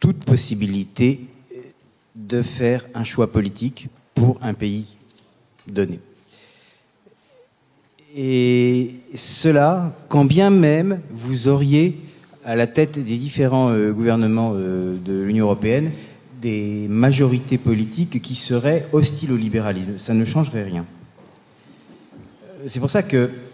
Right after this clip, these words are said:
quand vous avez des élections importantes telles que présidentielles ou législatives, avec des partis, euh, de gouvernement tels que U M P ou P S, qui vous propose des programmes en vous affirmant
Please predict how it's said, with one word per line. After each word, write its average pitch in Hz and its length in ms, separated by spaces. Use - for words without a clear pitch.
quand 170 340
vous 120 320
avez 143 540
des 127 280
élections 131 320
importantes 135 580
telles 113 160
que - 80
présidentielles 123 640
ou 110 80
législatives, 113 1000
avec 131 480
des 120 120
partis, 147 380
euh, 107 240
de 104 100
gouvernement 120 640
tels 123 200
que 113 100
U 131 240
M 120 140
P 123 380
ou 104 100
P 101 200
S, 131 500
qui 151 160
vous 135 120
propose 127 600
des 113 160
programmes 131 680
en 120 80
vous 101 180
affirmant 120 600